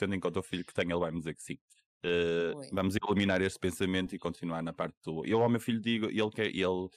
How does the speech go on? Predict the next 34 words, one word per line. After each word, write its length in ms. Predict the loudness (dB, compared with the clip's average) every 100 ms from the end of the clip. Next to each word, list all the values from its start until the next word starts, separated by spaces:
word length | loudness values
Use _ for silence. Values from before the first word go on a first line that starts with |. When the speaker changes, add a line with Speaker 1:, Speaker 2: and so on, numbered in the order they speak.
| _ _ -4
Speaker 1:
o 60 |
meu 120 | -2 0
filho 260 | 0 -2
quer 160 | -2 -4
ser, 340 | 0 0 2
eh, 220 | 2 0 -2
quer 140 | -6
trabalhar 420 | -6 -4 -2 -2 -2
com 140 | -4
máquinas, 640 | -4 -6 -8 -12 -10 -6
quer 160 | -6 -4
conduzir 640 | -2 -2 -2 0 0 0 -4
ceifeiras 680 | -2 -2 -2 -2 0 0 0
gigantes, 680 | 2 4 4 0 -8 -8 0
tratores 640 | 0 0 2 2 2 2
enormes 680 | 4 4 4 2 -2 -6 -12 _ _ _ _
e, 120 | -2
de 80 | -2
preferência, 760 | -6 -4 2 2 2 2 2 2 _ _ -2
robôs 420 | 2 4 2 4
dinossauros. 720 | 4 4 2 -2 -4 -4 -8
Também 200 | 0 0
está 220 | 2 2 2
na 120 | 0
lista. 420 | -2 -6 -8 -8 _ _ _ _ -12 -4
Eh, 320 | 0 0 2
eu, 160 | 2 4
como 180 | 4 4
bom 180 | 4
pai 200 | 4 2
que 120 | 2 0
sou, 240 | 2 2
tenho-lhe 460 | 2 2 2 2 2
dito, 420 | 0 0 -4